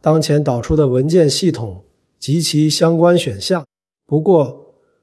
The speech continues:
这只是关于服务器端配置的记录，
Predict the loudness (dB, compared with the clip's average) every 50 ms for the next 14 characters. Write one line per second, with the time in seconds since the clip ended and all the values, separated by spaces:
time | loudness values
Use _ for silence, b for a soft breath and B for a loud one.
0 | _ _ _ _ -2 0 0 2 2 0 0 0 -4 -2 0 2 2 4 4 2
1 | 0 -2 -4 -4 -2 0 2 2 2 0 0 0 -2 0 2 2 2 2 0 0
2 | 0 -2 0 0 0 -2 -2 -4 -2 -2 0 0 0 -2 -4 -6 -10 _